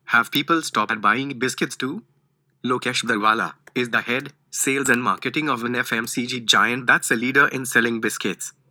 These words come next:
Selling biscuits might not sound attractive, but like most consumer goods, it's an extremely lucrative business,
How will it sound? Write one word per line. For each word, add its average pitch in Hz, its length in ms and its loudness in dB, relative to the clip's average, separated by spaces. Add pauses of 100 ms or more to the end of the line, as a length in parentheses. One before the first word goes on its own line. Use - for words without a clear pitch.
(140)
Selling 151 380 4
biscuits 147 460 -4
might 127 220 2
not 135 240 0
sound 127 300 0
attractive, 113 640 0 (140)
but 120 240 -6
like 110 240 0
most 147 300 -4
consumer 127 520 -2
goods, 123 320 -2 (160)
it's 143 220 -4
an 117 100 -2
extremely 127 600 -4
lucrative 120 560 0
business, 110 440 0